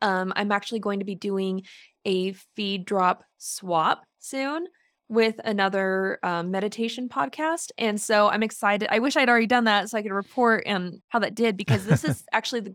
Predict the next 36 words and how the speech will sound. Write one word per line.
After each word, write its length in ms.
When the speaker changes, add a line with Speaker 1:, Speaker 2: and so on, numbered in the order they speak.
Speaker 1:
going 200
to 60
be 80
the 200
first 320
time 400
that 100
I 80
drop 280
my 280
episode 480
in 100
someone 260
else's 380
feed. 320
So 260
I'm 240
interested 480
to 80
see 600
what 180
a 40
Speaker 2:
Yeah. 140
Speaker 1:
difference 240
that 220
makes. 320
But 180
yeah, 140
Speaker 2:
And 100
just 180
to 80
Speaker 1:
swaps 360
are 80
a 80
Speaker 2:
clarify, 80
Speaker 1:
lot. 80